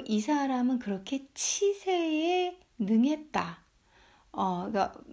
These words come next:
이, 이, 그 잘 호황기인 시-, 시대에는 능-, 아주 능-, 능-, 뭐, 능력 있는 신하이고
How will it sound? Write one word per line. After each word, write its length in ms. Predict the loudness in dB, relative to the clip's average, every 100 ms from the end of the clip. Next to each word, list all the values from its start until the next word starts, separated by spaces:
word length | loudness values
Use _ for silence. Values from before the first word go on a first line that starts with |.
| -20
이, 240 | -10 -10 -6
이, 540 | 0 0 0 -2 -8 -6
그 320 | -8 -8 -16 _
잘 340 | -6 -2 -2
호황기인 840 | -2 0 2 4 2 0 0 2 2
시-, 320 | 0 -8 -8
시대에는 960 | -8 -6 -6 0 2 2 2 0 -2 -4 -14 -20 -20 -6
능-, 480 | 2 6 6 4 0
아주 400 | -6 -2 0 2
능-, 380 | 2 4 2 0
능-, 460 | -2 2 2 2 0
뭐, 160 | -2 2
능력 400 | 2 2 0 0
있는 180 | 0
신하이고 880 | 0 0 0 0 -4 -4 -2 -4 -8